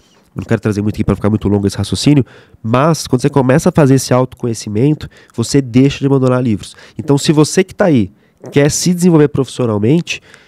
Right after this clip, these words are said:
dificilmente você vai abandonar algum livro aqui, né? Obviamente, tem algumas técnicas, alguns métodos que você pode utilizar pra, pra isso,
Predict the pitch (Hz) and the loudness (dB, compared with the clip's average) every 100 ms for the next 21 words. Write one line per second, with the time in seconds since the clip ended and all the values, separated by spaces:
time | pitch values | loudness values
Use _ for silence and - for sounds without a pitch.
0 | _ _ 120 123 - 208 - 226 143 147 | _ _ -8 -8 -2 -2 0 0 0 -2
1 | - 143 131 123 123 113 110 107 110 101 | -4 -8 -6 -4 -2 2 2 0 0 0
2 | 101 - - 131 - - _ _ _ 110 | 0 0 2 2 0 -14 _ _ _ -2
3 | 104 117 110 107 113 - 107 107 101 - | 0 0 0 -2 -4 -2 -2 -2 -4 -6
4 | _ - 123 139 - 104 107 104 95 101 | _ -2 2 2 0 -2 -2 -2 0 0
5 | 113 - - 101 - 98 92 101 - 95 | 0 -4 -6 -6 -4 -4 -2 -2 0 -4
6 | - - 101 113 160 - | -4 -2 0 0 -2 -8